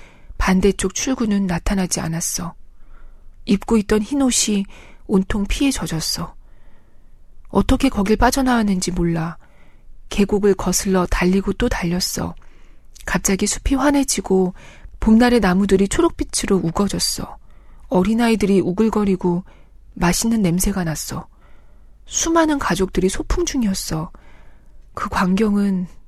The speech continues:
말할 수 없이 찬란했어. 시냇물이 소리내서 흐르고 그 곁으로 돗자리를 깔고 앉은 사람들, 김밥을 먹는 사람들.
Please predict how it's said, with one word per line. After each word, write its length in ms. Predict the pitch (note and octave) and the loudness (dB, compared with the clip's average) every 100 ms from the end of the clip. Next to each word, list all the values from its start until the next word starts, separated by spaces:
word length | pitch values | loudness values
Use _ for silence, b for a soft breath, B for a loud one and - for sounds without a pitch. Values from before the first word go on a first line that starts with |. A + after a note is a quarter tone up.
| - - | -12 -2
말할 300 | F#3 G3+ G3+ | 2 2 0
수 160 | - | -2
없이 180 | E3 - | -4 -6
찬란했어. 720 | - B3 A#3+ F#3 - - F3+ - b b b b b b - | -6 -4 -2 -4 -4 -8 -10 -14 b b b b b b -12
시냇물이 540 | - D#4 D4 C4 A#3 | -4 2 2 4 2
소리내서 480 | - C#4+ C4+ A#3+ A#3 | 2 2 4 2 2
흐르고 500 | - A3 G3+ F#3+ F#3+ B B B B | 2 0 2 2 2 B B B B
그 140 | - G3+ | 0 0
곁으로 460 | F3+ - - F#3+ | 0 -2 0 2
돗자리를 580 | - G3+ - A3 G3 F#3+ | 2 2 2 2 2 2
깔고 320 | - B3+ C4 | 0 -2 0
앉은 320 | A#3+ G#3 - F#3 | -2 -2 -4 -4
사람들, 600 | G#3 F#3 F3+ D#3+ E3 - b b b b - | -2 -2 -4 -4 -6 -8 b b b b -4
김밥을 480 | G3+ G3+ G#3 G3+ | 0 2 2 2
먹는 260 | F#3+ E3+ E3+ | 0 -2 -2
사람들. 500 | G#3 F#3+ D#3+ E3 | -2 -2 -4 -6